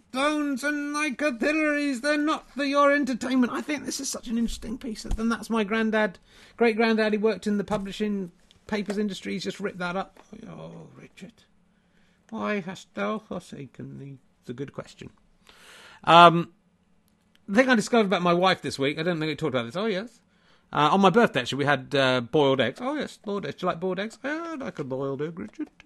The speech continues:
every now and again for breakfast." You like it? "I like a boiled egg every now and again for breakfast." I think it was very clear what I said.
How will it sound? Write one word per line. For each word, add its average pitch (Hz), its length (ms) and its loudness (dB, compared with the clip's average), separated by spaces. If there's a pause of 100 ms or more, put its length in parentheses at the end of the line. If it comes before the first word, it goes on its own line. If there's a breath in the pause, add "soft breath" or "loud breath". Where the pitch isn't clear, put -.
(120)
every 156 280 -2
now 160 140 -2
and 170 120 -2
again 226 300 -4
for - 180 -8
breakfast." 175 720 -8 (680)
You 143 100 -4
like 156 180 -2
it? 156 160 -4 (400 soft breath)
"I 156 60 -2
like 208 200 -2
a 240 80 -2
boiled 208 420 0
egg 180 300 -4
every 196 300 -4
now 202 180 0
and 214 80 0
again 139 320 -2
for 202 260 -8
breakfast." - 720 -10
I 131 60 -16
think 165 340 -12
it - 80 -14
was 143 140 -10
very 156 260 -6
clear 123 380 -6
what 127 180 -12
I 160 60 -8
said. - 400 -12